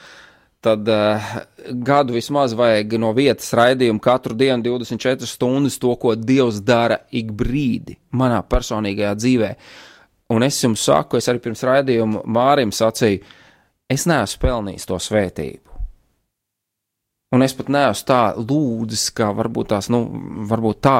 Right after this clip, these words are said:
tā šausmīgi, nu, teiksim, tā ļoti, ļoti. Bet kaut kas Dievam ir, un es ļoti priecājos, ka viņš man dāvina, ka tēvs, ka es varu pie viņa pieiet kā pie savu tēvu, jā, kurā, kur rokā ir vara,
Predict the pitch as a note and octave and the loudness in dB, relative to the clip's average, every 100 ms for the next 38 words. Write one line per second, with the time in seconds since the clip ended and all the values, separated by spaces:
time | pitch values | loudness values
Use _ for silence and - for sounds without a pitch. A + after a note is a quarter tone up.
0 | G#2+ - D#3+ A#2+ - D3+ C#3+ - B2 C3 | 0 0 0 0 0 2 2 -2 0 0
1 | A#2 A2 B2 B2 G#2+ A2+ G#2+ A#2 A2 A2+ | 0 -2 -2 -2 -2 -4 0 0 0 0
2 | B2+ D3+ C3+ C3+ C3 G2+ - _ _ _ | 2 2 2 -2 -2 -4 -12 _ _ _
3 | _ _ _ _ _ _ _ _ _ _ | _ _ _ _ _ _ _ _ _ _
4 | - B2 - E3 B2 G#2+ G#2+ B2+ A2 A2+ | -6 -4 2 0 2 0 2 2 2 2
5 | B2 A2 _ _ _ _ _ - G2+ G2+ | 0 -4 _ _ _ _ _ -6 -4 -4
6 | - B2 A#2+ - A#2+ A2+ G#2+ G2 - G#2+ | 0 2 0 0 -2 0 0 -2 -4 -6
7 | G#2 - G#2 G2+ G#2+ B2+ C3 A#2 G2+ G#2+ | -6 -4 -4 0 2 2 2 0 -2 -2
8 | G2+ - - _ _ _ - A#2+ A#2+ C3 | -2 -4 -18 _ _ _ 0 2 4 2
9 | D3 - G#2+ A2+ G2+ A2+ G2+ A2 C3+ - | -2 -4 -4 -4 -4 -2 -2 0 -2 -2
10 | C3 C3+ A2+ G#2+ - G#2+ - A2 - B2+ | -2 0 0 -4 -6 -4 -4 -6 -4 -4
11 | A2+ - B2 C3 C#3 D3+ C3+ - - _ | -4 -6 -4 0 2 0 0 -8 -20 _
12 | _ _ _ - G#2+ D3+ - D#3+ D#3 C3 | _ _ _ -4 0 0 0 0 2 0
13 | A#2 _ _ _ - A#2+ D3+ D#3 A#2 G2+ | -2 _ _ _ -2 4 4 4 0 -2
14 | G2 G2 A2 A2+ C3 | -4 0 4 6 4